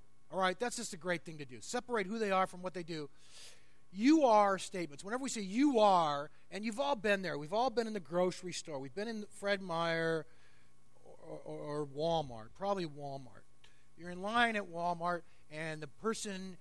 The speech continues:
in the is, has the kid in the basket. "You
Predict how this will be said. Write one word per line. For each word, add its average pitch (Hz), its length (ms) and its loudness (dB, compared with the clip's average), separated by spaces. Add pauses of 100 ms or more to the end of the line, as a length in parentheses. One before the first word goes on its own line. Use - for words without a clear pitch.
(180)
in 180 320 -4
the 180 100 -6 (280)
is, - 180 -10 (640)
has 214 320 4
the 247 60 -4
kid 247 400 0
in 226 80 -2
the 214 80 -2
basket. 202 440 0
"You 370 240 6